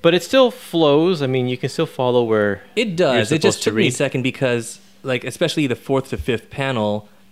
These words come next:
Speaker 2: going from a box, I expected to go to a box.
Speaker 1: Yeah.
Speaker 2: And then the sentence didn't really make sense. And then I realized, oh, the text is up above.
Speaker 1: Right.
Speaker 2: So then we reach the end of this issue, and, uh, and we have the Thing and Miss Marvel who are, uh, who discover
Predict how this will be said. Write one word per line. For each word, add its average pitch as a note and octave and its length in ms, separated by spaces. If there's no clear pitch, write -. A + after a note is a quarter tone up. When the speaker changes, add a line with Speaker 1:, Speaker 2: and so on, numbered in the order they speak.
Speaker 2:
going B2 260
from B2+ 300
a A2+ 60
box, A2 360
I A#2 40
expected G#2+ 420
to G#2+ 60
go G2+ 160
to - 360
a A2+ 60
box. F#2 580
Speaker 1:
Yeah. F2+ 180
Speaker 2:
And A2+ 200
then A2 160
the G#2 160
sentence A2 340
didn't G#2+ 160
really G#2 140
make F#2+ 180
sense. D3+ 340
And G#2+ 60
then G#2 80
I G#2 40
realized, G2 520
oh, G2+ 160
the F#2 60
text - 240
is F#2+ 100
up F2+ 140
above. E2 360
Speaker 1:
Right. F2 320
Speaker 2:
So - 100
then D3+ 100
we D3 120
reach C#3+ 240
the C3+ 120
end C3+ 120
of A#2+ 80
this A#2+ 160
issue, A#2 480
and, G#2 500
uh, G2 480
and G2 500
we G#2+ 180
have G2 420
the G2+ 100
Thing A2 280
and G#2 80
Miss G2 160
Marvel G#2 260
who G2+ 120
are, G2+ 120
uh, G2 160
who G#2+ 220
discover A2 560